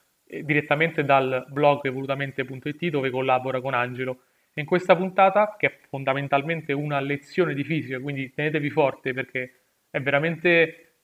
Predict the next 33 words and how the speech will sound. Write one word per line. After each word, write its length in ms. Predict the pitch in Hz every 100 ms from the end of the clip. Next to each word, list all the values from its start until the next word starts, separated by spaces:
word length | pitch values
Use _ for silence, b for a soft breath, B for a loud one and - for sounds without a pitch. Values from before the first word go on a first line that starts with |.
| _
interessante 760 | 170 160 160 165 160 185 180 165
ma 140 | 147
complesso, 760 | - 143 139 127 117 - 185 - _ _
esploriamo 960 | 165 - - 170 175 156 131 131 127 - _ _ _
come 840 | - 180 185 190 196 196 196 _ -
le 160 | 143
onde 220 | 151 151
elettromagnetiche 720 | 143 143 151 151 147 143 135 135
di 100 | 147
fatto 400 | 143 131 151 143
possono 420 | 147 139 - 139
essere 320 | 135 - 135
dannose 460 | 135 131 131 123 135
per 160 | 135
i 60 | 131
nostri 280 | 127 - 139
organismi 640 | 131 135 127 117 151 160 _ _
e 80 | 156
ovviamente 720 | 143 175 135 135 151 151 - _ _
diamo 300 | 156 147 143
dei 120 | 143
consigli 460 | 151 147 - 139 151
pratici 520 | 156 135 135 - 143
su 240 | - -
come 340 | - 156 139 131
difenderci. 800 | 139 127 123 127 123 - 139 170
E 60 |
la 80 | 156
prospettiva 440 | 160 - 185 190
che 120 | 165 -
prendiamo 480 | 196 165 160 160
è 80 | 139
duplice. 560 | 139 160 131 127 135